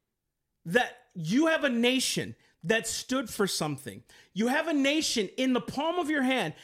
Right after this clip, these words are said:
that fought kings and other tyrannical governments and have succeeded and won. And every single major thing that they won in war, you know who they depended on? The living God.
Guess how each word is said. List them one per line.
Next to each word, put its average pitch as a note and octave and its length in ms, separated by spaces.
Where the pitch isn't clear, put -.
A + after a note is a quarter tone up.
that A#3 260
fought C4 320
kings E4 480
and G#3 140
other C#4+ 240
tyrannical C#4 540
governments A3 520
and A3 140
have A3+ 100
succeeded D4 640
and A#3 240
won. A#3 300
And B3 240
every D#4 400
single D4 420
major B3+ 500
thing C#4 280
that A3 160
they C#4 120
won C4+ 440
in A3 160
war, C#4+ 340
you B3 140
know D#4+ 100
who D#4 100
they C#4 120
depended C#4 420
on? D#4 260
The A#3+ 80
living C4+ 320
God. G3+ 320